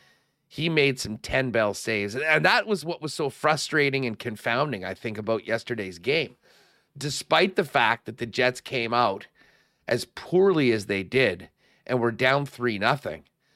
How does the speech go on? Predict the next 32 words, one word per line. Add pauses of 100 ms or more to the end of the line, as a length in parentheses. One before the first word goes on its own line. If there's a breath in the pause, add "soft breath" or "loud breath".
(540)
I
mean,
honestly,
until
that
empty
netter
went
in
to
make
it
seven
five,
there
wasn't
a
minute
where
I
didn't
think
that
game
was
fully
winnable
for
the
Winnipeg
Jets.
And